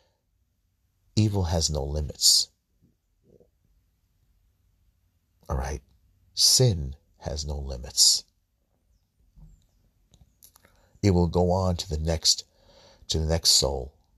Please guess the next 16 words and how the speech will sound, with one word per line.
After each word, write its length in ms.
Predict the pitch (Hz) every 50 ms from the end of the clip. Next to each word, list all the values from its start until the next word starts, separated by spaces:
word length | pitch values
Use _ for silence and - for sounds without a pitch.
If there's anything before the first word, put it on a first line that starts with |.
| _ _ _ _ _ _ _ _ -
and 80 | 73 73
suck 360 | - - - 92 85 - -
the 120 | - 82
life 320 | 80 76 76 78 78 - 76
out 80 | 73
of 100 | 71 67
the 80 | 64 69
next 160 | 67 - -
soul. 220 | - - 64 62 - - -
The 120 | 90 82
devil 440 | 78 - 92 90 87 90 87 80 78 -
ke-, 140 | - 92 67
will 120 | 65 76
keep 280 | - - - 82 - -
doing 260 | - 73 67 67 64
that. 240 | 57 62 - - -